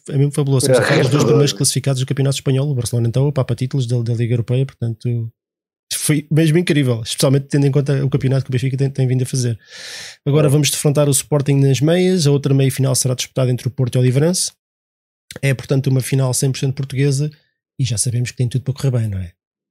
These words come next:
Speaker 1: Vai ser uma
Speaker 2: Claro.
Speaker 1: bela peixeirada.
Speaker 2: É.
Speaker 1: Vai ser uma coisa esperta, mas pronto, olha.
Speaker 2: Só falta o árbitro também ser português.
Speaker 1: <laughs> Seja, seja, seja, seja o que for. Ah, e antes de nos despedirmos, ho-, hoje temos aqui o, vamos sair um bocadinho do registro habitual, mas esta semana recebemos uma, uma mensagem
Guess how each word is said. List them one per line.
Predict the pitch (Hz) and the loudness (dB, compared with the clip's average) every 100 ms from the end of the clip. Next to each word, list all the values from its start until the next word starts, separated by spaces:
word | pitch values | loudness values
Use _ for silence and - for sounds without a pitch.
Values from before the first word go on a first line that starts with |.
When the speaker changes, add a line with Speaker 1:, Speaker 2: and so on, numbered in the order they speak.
| _ _ _ - - | _ _ _ -6 2
Speaker 1:
Vai | 135 | 2
ser | 117 156 | 4 2
uma | 147 | 4
Speaker 2:
Claro. | 135 147 | 4 4
Speaker 1:
bela | 147 | 2
peixeirada. | 156 135 160 110 82 - - - _ - - - 220 110 | 2 2 2 2 0 -4 -10 -20 _ -16 -14 -12 -4 0
Speaker 2:
É. | |
Speaker 1:
Vai | 160 147 | 2 2
ser | 151 | 4
uma | 147 151 | 4 4
coisa | 147 143 | 2 2
esperta, | 151 - 131 - 127 | 2 2 0 0 0
mas | 131 | 0
pronto, | - 135 196 | 0 -2 0
olha. | 135 143 | 0 2
Speaker 2:
Só | 127 - | 0 2
falta | 131 131 | 0 4
o | 143 | 4
árbitro | 131 113 113 | 4 4 2
também | - 113 | 0 -2
ser | 110 117 | 0 2
português. | 160 147 160 - 123 - | 2 4 0 0 -4 -2
Speaker 1:
<laughs> | |
Seja, | - 165 143 | 0 2 2
seja, | - 147 131 127 127 - - _ _ _ - | 2 2 4 2 -2 -12 -18 _ _ _ -12
seja, | 110 143 131 120 | -4 0 2 0
seja | - 127 | 0 0
o | 120 | -2
que | |
for. | - 117 _ - - - - - _ | -6 -10 _ -20 -18 -16 -18 -20 _
Ah, | 151 147 147 147 143 139 _ _ - | 2 4 4 4 2 0 _ _ 0
e | 170 | 2
antes | 214 - | 2 2
de | 202 | 0
nos | 196 | 0
despedirmos, | - 185 180 123 110 | -2 2 2 2 2
ho-, | 143 135 | 0 2
hoje | 143 | 0
temos | 160 139 | 2 0
aqui | 143 160 143 131 117 - | 0 0 0 2 0 -2
o, | 135 120 | -2 0
vamos | 120 127 | 0 0
sair | - 131 | 0 0
um | |
bocadinho | 127 147 117 | 0 0 -2
do | 113 110 | -4 -10
registro | - 120 120 | -8 -4 -2
habitual, | 127 170 170 | -2 0 0
mas | 143 | 2
esta | 139 143 | 0 2
semana | 135 139 151 | 0 2 0
recebemos | 143 - 143 131 | -2 0 0 2
uma, | 135 | 2
uma | 123 135 | 2 2
mensagem | 135 120 - 156 131 139 139 | 2 0 0 0 2 0 -2